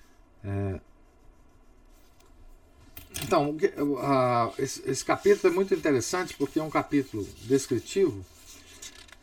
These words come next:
mas ele nos dá um pouco a ideia, é, de uma,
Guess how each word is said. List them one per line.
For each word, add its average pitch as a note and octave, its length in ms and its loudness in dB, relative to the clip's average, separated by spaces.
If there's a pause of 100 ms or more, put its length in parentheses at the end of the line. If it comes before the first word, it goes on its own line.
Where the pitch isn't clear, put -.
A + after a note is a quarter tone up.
mas C3 920 0 (120)
ele E4 140 0
nos F4 220 2
dá F4+ 160 4
um E4+ 100 -2
pouco F4 320 4
a D#4 140 6
ideia, C#4 500 2 (1600)
é, A#2+ 460 -6 (320)
de A2+ 180 -6
uma, C3+ 640 0